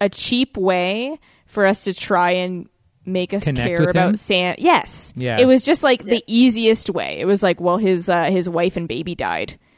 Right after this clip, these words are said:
Speaker 1: So that's
Speaker 2: Feel
Speaker 1: why.
Speaker 2: bad.
Speaker 1: Like, it was,
Speaker 3: That's why he's
Speaker 1: yeah.
Speaker 3: mad.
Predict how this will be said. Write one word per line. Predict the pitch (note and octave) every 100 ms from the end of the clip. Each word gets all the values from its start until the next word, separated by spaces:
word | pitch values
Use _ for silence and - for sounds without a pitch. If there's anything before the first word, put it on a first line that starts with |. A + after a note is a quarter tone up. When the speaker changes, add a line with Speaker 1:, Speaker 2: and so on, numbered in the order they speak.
| _ _ -
Speaker 1:
So | - G3 F3+ E3+ D#3+ F3+ _ _ _
that's | - E3+ - -
Speaker 2:
Feel |
Speaker 1:
why. | F#3 E3
Speaker 2:
bad. | A#2+ A2
Speaker 1:
Like, | A3 -
it | C4
was, | C#4 C4+ A3
Speaker 3:
That's | G3 F4
why | E4
he's |
Speaker 1:
yeah. | B3
Speaker 3:
mad. | F#3 D#3+ D3+ A#2+ -